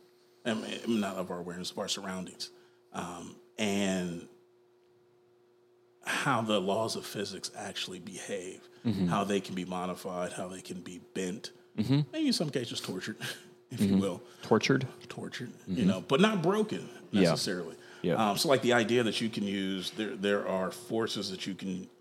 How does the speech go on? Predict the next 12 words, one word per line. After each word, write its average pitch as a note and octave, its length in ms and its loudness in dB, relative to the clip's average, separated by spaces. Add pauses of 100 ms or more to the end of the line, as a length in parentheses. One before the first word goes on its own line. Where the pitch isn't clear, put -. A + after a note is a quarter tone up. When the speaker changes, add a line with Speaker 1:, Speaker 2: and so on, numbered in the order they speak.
(220)
Speaker 1:
u-, D#3 300 0
utilize F#2+ 760 0
that F#2+ 200 -4
will F#2+ 180 0
allow F#2 600 -6 (360)
large G2 320 0
objects F#2 440 -4
to - 80 -10
basically F#2 380 -6
float. F2+ 360 -10 (580)
Speaker 2:
Got F2+ 220 6
it. D#2+ 100 0